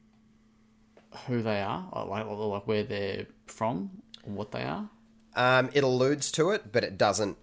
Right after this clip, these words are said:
Speaker 2: actively, like,
Speaker 1: Okay.
Speaker 2: it leaves a little bit to interpretation. Um, but yeah, you get the idea that the, the town is being judged, I suppose,
Speaker 1: Okay.
Speaker 2: in some divine sense. Um,
Speaker 1: So yeah, the, the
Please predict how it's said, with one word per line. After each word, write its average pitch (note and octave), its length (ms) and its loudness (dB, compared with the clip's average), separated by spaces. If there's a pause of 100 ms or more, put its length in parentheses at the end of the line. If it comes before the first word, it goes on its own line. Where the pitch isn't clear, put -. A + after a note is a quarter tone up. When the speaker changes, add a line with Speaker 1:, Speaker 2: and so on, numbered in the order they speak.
(140)
Speaker 2:
actively, F2+ 880 -2 (180)
like, G2+ 200 2
Speaker 1:
Okay. G2 100 0
Speaker 2:
it A2 40 -4
leaves G#2 360 2
a G#2 80 0
little G2 240 -2
bit F2+ 220 -4
to F#2+ 120 -4
interpretation. F2+ 840 -4 (440)
Um, E2 560 -6 (920)
but A2 280 -2
yeah, F#2 160 -2
you F2+ 200 -4
get A2+ 220 -4
the G#2+ 120 0
idea F#2 380 0
that E2 280 -8
the, E2+ 320 -2
the F#2+ 80 -8
town E2+ 400 -6
is D#2+ 100 -8
being D#2+ 280 -8
judged, D#2 540 -8 (520)
I - 40 -10
suppose, E2 640 -6 (240)
Speaker 1:
Okay. D#2 80 -12
Speaker 2:
in E2 60 -10
some D#2+ 280 -6
divine D#2+ 460 -8
sense. - 440 -6 (720)
Um, D#2+ 360 -4
Speaker 1:
So D#2 140 -6
yeah, A2+ 140 -2
the, G#2 140 -10 (200)
the B2 80 -14